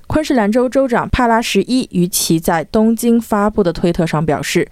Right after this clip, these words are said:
这项决定现在为大堡礁的保护设立了明确的时间线。他表示，已经与总理莫里森通信，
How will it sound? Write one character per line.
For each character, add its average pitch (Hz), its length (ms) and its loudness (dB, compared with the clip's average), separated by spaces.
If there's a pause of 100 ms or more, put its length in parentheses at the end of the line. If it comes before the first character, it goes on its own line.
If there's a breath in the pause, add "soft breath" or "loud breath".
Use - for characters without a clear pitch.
这 208 120 -2
项 175 200 -4
决 165 160 0
定 175 220 0
现 175 180 0
在 160 140 0
为 160 140 0
大 160 180 0
堡 147 160 0
礁 165 220 0
的 165 100 0
保 147 220 -2
护 - 240 0
设 175 260 0
立 165 140 0
了 156 100 0
明 147 160 -2
确 160 140 -2
的 147 100 -2
时 147 140 -4
间 151 180 0
线。 160 260 -2 (640 soft breath)
他 - 160 0
表 175 180 0
示， 175 220 0
已 175 180 -4
经 185 220 2
与 160 80 0
总 165 240 0
理 165 100 2
莫 196 200 2
里 151 80 -2
森 175 180 -2
通 190 180 -2
信， 196 240 0